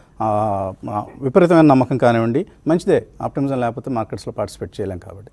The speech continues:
కానీ ఇప్పుడున్న పరిస్థితుల్లో మీకు, ఆ, చాలా ఓవర్ వాల్యూడ్‌గా అనిపిస్తున్నాయా, లేకపోతే ఇండియాకున్న గ్రోత్ పొటెన్షియల్ దృష్ట్యా no, no, this is a fair valuation, పర్లేదు, ఆ, ఇన్వెస్ట్ చేయొచ్చు అన్న ఒక అభిప్రాయం ఉందా?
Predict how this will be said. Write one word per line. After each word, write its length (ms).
కానీ 280
ఇప్పుడున్న 260
పరిస్థితుల్లో 680
మీకు, 420
ఆ, 440
చాలా 140
ఓవర్ 260
వాల్యూడ్‌గా 360
అనిపిస్తున్నాయా, 500
లేకపోతే 400
ఇండియాకున్న 520
గ్రోత్ 260
పొటెన్షియల్ 380
దృష్ట్యా 420
no, 140
no, 160
this 160
is 140
a 40
fair 240
valuation, 500
పర్లేదు, 380
ఆ, 320
ఇన్వెస్ట్ 340
చేయొచ్చు 200
అన్న 140
ఒక 140
అభిప్రాయం 380
ఉందా? 180